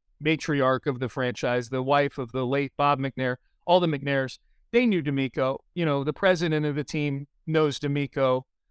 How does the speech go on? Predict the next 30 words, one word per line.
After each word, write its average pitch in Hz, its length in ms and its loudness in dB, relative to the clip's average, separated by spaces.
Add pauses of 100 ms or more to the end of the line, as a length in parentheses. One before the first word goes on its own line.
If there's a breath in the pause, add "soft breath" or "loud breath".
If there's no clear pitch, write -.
(140)
A - 20 -6
lot 185 140 6
of 160 40 0
the 175 80 -4
people 180 140 -2
in 156 60 0
the 139 60 -2
building 151 380 2
know 143 200 2
DeMeco. 131 640 -2 (380)
Nick 226 140 -2
Caserio 208 500 2
didn't 131 320 -4
know 143 220 -2
DeMeco, 120 320 -6 (140)
not 185 220 0
to - 60 -16
the 175 120 0
level 160 320 2
where 151 100 0
you 147 100 0
go 143 220 0 (300)
rubber 147 260 2
stamp 156 320 -2
and 147 140 -2
say, 151 160 0
"Let's 135 160 -2
hire 156 300 0
this 127 200 -8
guy." 107 240 -4